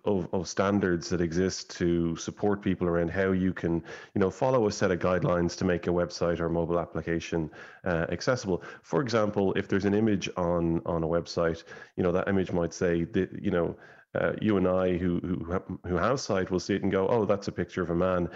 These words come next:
But there's a way to al-, add alternative text to an image that will allow someone that doesn't have vision, when they go to that website and a screen reader reads that back to them, that'll say,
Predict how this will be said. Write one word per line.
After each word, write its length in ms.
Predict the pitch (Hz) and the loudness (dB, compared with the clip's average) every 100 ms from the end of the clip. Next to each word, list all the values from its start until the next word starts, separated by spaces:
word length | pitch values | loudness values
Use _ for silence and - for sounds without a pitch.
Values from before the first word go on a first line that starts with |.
| - - - | -12 -10 -4
But 60 | |
there's 140 | 110 110 | -2 0
a 40 | |
way 140 | 127 127 | 0 0
to 120 | 107 | 0
al-, 240 | 104 98 | 0 0
add 200 | - 98 | -2 0
alternative 520 | 90 95 131 147 117 - | 0 -2 -2 0 0 0
text 380 | 95 87 - - | -2 -2 -6 -2
to 380 | 98 90 87 - | 0 2 2 0
an 100 | 92 | 0
image 320 | 92 87 78 - | 2 0 -2 -4
that 140 | - | 0
will 120 | 92 | 2
allow 220 | 90 92 | 2 2
someone 340 | 87 98 95 87 | 0 0 0 0
that 120 | 113 | 0
doesn't 220 | 127 120 | 0 0
have 220 | 104 90 | 0 0
vision, 360 | 90 92 90 85 - - - - | 0 0 0 -2 -4 -18 -12 -4
when 140 | 95 | 0
they 120 | 101 | 0
go 180 | 101 127 | 2 0
to 120 | - | 2
that 120 | 95 | 0
website 460 | 90 90 - 87 82 87 | 2 0 0 0 0 -2
and 140 | 85 | -2
a 60 | 85 | -2
screen 420 | - - 113 110 | -4 -2 2 4
reader 260 | 101 90 87 | 2 2 2
reads 260 | 92 85 | 0 0
that 220 | 92 87 - | 0 -2 0
back 240 | 98 - | -2 -2
to 100 | - | -2
them, 240 | 87 85 85 | 0 2 2
that'll 240 | 92 92 | 0 0
say, 260 | - 90 | 0 0